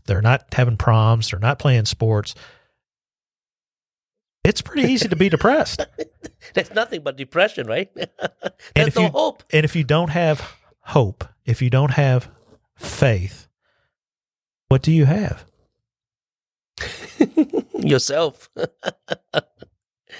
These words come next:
Speaker 2: And it, it is so true. It is so true. Uh,
Speaker 1: But you were talking about, uh, Saint Joseph. Uh, I guess he proclaimed that at the end of last year, right?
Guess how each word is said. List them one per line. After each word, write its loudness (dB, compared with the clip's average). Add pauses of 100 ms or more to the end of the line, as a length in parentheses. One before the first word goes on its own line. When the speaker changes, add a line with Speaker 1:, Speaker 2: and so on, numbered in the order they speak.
(680)
Speaker 2:
And -6 (1040)
it, 2
it 0 (200)
is -4
so 0
true. -4 (120)
It 0
is -2
so -4
true. -12 (260)
Uh, -8 (1300)
Speaker 1:
But 2
you 4
were 4
talking 2
about, 0
uh, 2
Saint -4
Joseph. -2
Uh, -2 (100)
I -8
guess 0
he 0
proclaimed 0
that 2
at 0
the -2
end 0
of -4
last 0
year, 2
right? -2